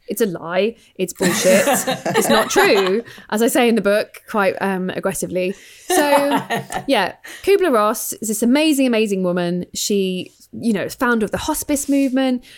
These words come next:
Speaker 1: changed the way we talk about death and grief, was working with aids patients in the eighties. She's incredible. However, in nineteen sixty-nine, she writes this book on death and dying,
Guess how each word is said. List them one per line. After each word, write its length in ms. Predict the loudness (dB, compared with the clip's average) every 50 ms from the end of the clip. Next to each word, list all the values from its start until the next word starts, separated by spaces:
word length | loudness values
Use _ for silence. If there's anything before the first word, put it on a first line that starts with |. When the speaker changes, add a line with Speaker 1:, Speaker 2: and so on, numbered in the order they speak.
| -20 _ -10
Speaker 1:
changed 420 | -8 -4 0 2 2 2 2 2
the 40 | 0
way 100 | -2 0
we 80 | -2 -2
talk 160 | -2 -4 -2
about 200 | -2 -2 -2 -2
death 180 | -4 -4 -2 -2
and 100 | -4 -2
grief, 220 | 0 0 -2 0 -2
was 120 | -4 -2
working 260 | 0 -2 0 0 -2
with 120 | -2 -2 -2 -2
aids 240 | -2 -2 -2 -2
patients 500 | -4 -4 -2 -2 -2 -2 -4 -6 -6 -4
in 60 | -4 -4
the 100 | -2 -2
eighties. 380 | -2 -2 -2 -2 -4 -4 -4 -8
She's 200 | -4 -4 -2 -2
incredible. 540 | -2 -2 -2 -2 -4 -4 -4 -6 -8 -8 -10
However, 560 | -6 -2 0 2 2 2 0 0 -4 -4 -6 _ _ _ -16 -16 -16 -16 -18 -20 -20 _ -10 -4
in 140 | 0 0 2
nineteen 340 | 2 4 2 2 2 2 0
sixty-nine, 580 | 0 -4 -8 -6 -4 -4 -2 -2 -4 -6 -6 -8 _ -20 -20 -20 -20 _
she 240 | -4 0 0 2 2
writes 220 | 2 0 -2 -4
this 140 | -8 -8 -4
book 200 | 0 0 0 0 0
on 120 | -4 -2 -2
death 220 | -4 -4 -4 -2 -2
and 100 | -2 -2
dying, 460 | -2 -4 -4 -6 -6 -6 -10 -12